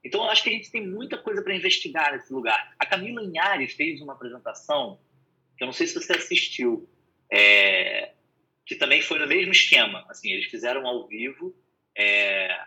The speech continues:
e aí depois eles ficaram exibindo, né? Mas, mas a, a apresentação em si foi ao vivo. Eu não lembro agora o título, mas que foi um trabalho incrível, incrível, incrível, que eu acho que aponta numa, numa direção,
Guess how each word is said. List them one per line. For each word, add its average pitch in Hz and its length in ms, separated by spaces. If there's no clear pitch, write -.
e 123 120
aí 120 140
depois 139 320
eles 143 140
ficaram 131 340
exibindo, 131 520
né? 113 200
Mas, 107 320
mas 107 360
a, - 400
a 123 40
apresentação 127 580
em 120 80
si - 220
foi 139 120
ao 143 200
vivo. 110 340
Eu 143 200
não 185 200
lembro 165 280
agora 139 220
o 156 80
título, - 720
mas 131 300
que - 160
foi 180 160
um 175 80
trabalho 165 500
incrível, 202 960
incrível, 175 600
incrível, 131 600
que 202 540
eu 180 200
acho 180 300
que 214 60
aponta 208 600
numa, 185 500
numa 170 180
direção, 185 680